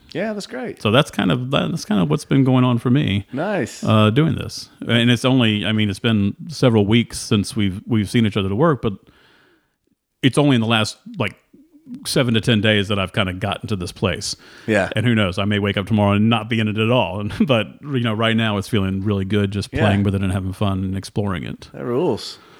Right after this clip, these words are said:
Speaker 2: Yeah, man.
Speaker 1: That's, that's great.
Speaker 2: Yeah, yeah, yeah. How did, uh, you know, how did it go with, uh, kinda starting with, uh, the song you were working on last
Speaker 1: You
Speaker 2: time?
Speaker 1: know, uh,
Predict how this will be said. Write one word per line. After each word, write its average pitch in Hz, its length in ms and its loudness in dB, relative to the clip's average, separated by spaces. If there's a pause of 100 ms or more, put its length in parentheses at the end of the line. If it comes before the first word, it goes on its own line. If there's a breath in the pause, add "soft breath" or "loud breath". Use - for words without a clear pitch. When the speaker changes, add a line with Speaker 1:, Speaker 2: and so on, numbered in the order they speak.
(140 loud breath)
Speaker 2:
Yeah, - 160 6
man. 101 280 2 (220)
Speaker 1:
That's, 131 220 -6
that's 123 320 -6
great. 151 400 -4 (100)
Speaker 2:
Yeah, 104 180 2
yeah, 151 180 2
yeah. 160 160 4 (420 loud breath)
How 127 120 2
did, 143 160 0
uh, 143 460 2
you 131 140 0
know, 120 180 2 (160)
how 131 80 0
did 131 100 2
it 131 40 0
go 139 160 2
with, 139 220 0
uh, 139 320 0 (100)
kinda 139 220 0
starting 147 440 0
with, 143 160 0
uh, 147 200 0
the 147 120 2
song 170 300 4
you 107 60 0
were 101 60 -2
working 98 260 -2
on 98 120 -4
last 95 140 -4
Speaker 1:
You 139 60 0
Speaker 2:
time? 147 80 0 (440)
Speaker 1:
know, 131 60 -4
uh, 123 520 -2